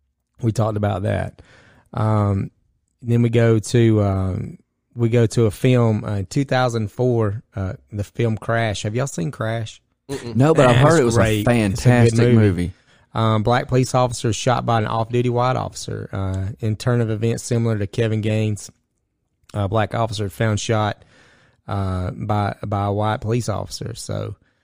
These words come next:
Speaker 1: uh, action thriller, uh, thriller movie Cellular, which I did not see, uh, is a plot involving, uh, corrupt L A cops.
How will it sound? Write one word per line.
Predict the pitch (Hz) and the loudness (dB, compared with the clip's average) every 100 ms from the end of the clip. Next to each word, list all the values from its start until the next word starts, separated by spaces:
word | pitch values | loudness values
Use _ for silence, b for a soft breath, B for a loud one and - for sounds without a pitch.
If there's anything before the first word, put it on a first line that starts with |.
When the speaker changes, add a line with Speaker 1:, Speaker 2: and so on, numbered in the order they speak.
| _ _ | _ _
Speaker 1:
uh, | 107 104 104 | -4 -2 -2
action | 123 123 - 120 | -2 -4 -2 -2
thriller, | 123 123 120 120 117 - | 0 0 2 0 0 -2
uh, | 110 | -4
thriller | 104 127 120 | -2 0 2
movie | 117 123 120 117 107 | 2 2 2 0 0
Cellular, | - 123 123 107 95 | 0 0 2 0 -2
which | 95 - | -4 -4
I | 104 | -6
did | 98 | -4
not | 101 98 | -4 -6
see, | - 104 98 95 | -6 -4 -2 -4
uh, | - 95 92 | -4 -6 -6
is | - 104 | -6 -4
a | 107 | 0
plot | - 110 107 | 0 0 -2
involving, | 104 104 104 104 101 92 | -2 -4 -4 -4 -6 -8
uh, | 104 | -10
corrupt | 95 113 110 - | -10 -8 -8 -8
L | 104 | -8
A | 104 | -6
cops. | 104 107 110 104 - - | -6 -6 -6 -8 -12 -20